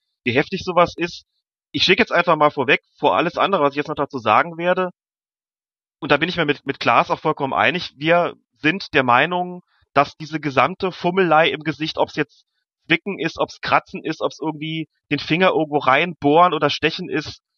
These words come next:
das Ganze gehört wirklich einfach komplett gar nicht auf den Platz und sollte unserer Ansicht nach auch tatsächlich mit einem Platzverweis, also mit einer knallroten Karte,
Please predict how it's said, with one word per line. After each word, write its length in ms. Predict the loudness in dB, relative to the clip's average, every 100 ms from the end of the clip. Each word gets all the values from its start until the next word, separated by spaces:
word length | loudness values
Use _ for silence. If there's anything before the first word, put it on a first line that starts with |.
| _ _ _
das 160 | -4 0
Ganze 260 | 0 0
gehört 340 | 0 2 2 2
wirklich 280 | -4 -4 -2
einfach 280 | -2 -4 -6 _
komplett 360 | -2 0 2 0 0
gar 200 | 0 0
nicht 180 | -2
auf 120 | -4 -2
den 140 | -4
Platz 420 | 0 0 0 -8 _ _ _ -12
und 180 | -12 _ -12
sollte 440 | 0 2 2 0
unserer 440 | -2 -2 0 2 2
Ansicht 320 | 0 -4 0
nach 140 | 0
auch 180 | 0 -2
tatsächlich 400 | -4 -8 -8 -6
mit 120 | -8
einem 100 | -6
Platzverweis, 640 | -2 -2 0 0 2 2 0
also 160 | -6 -8
mit 140 | -4
einer 100 | -2
knallroten 580 | -2 2 2 2 -2 -6
Karte, 380 | -2 0 0 -6